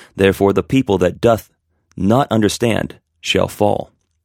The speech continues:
Surely adultery is rampant, and virginity is scarce indeed.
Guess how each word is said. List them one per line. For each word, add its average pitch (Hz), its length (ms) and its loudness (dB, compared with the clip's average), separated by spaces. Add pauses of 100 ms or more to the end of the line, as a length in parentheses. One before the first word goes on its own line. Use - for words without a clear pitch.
(380)
Surely 180 360 2
adultery 101 640 2
is 85 140 -2
rampant, 101 460 0
and 92 180 -2
virginity 104 420 0
is 90 80 0
scarce 101 400 -2
indeed. 87 480 -4